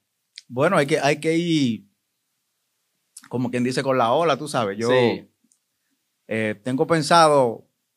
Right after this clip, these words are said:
Speaker 1: eh, incluir más personas, tú sabes, para
Speaker 2: Ujú.
Speaker 1: ir dándole el mismo contenido. Y hay que ir variando, porque en verdad, si el gordita flow,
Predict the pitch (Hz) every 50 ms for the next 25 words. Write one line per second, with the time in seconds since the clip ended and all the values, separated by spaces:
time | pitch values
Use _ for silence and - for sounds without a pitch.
0 | _ _ _ _ - 113 113 110 104 101 98 95 95 95 - - 123 139 135 151
1 | 143 147 156 165 170 160 - - 143 123 - - 175 226 220 156 131 - 170 -
2 | 160 139 123 120 117 110 135 135 151 139 135 131 123 123 - 131 139 143 143 139
3 | 139 143 147 147 143 143 143 143 156 156 147 131 127 143 - _ - 120 127 127
4 | 160 160 160 151 143 131 156 202 233 202 156 135 131 127 131 120 123 123 123 131
5 | 143 151 147 131 113 - _ _ _ _ _ _ _ _ - - - 143 151 151
6 | 156 170 190 226 226 220 202 190 196 180 185 208 220 214 214 208 202 202 202 196
7 | 196 190 185 175 165 156 160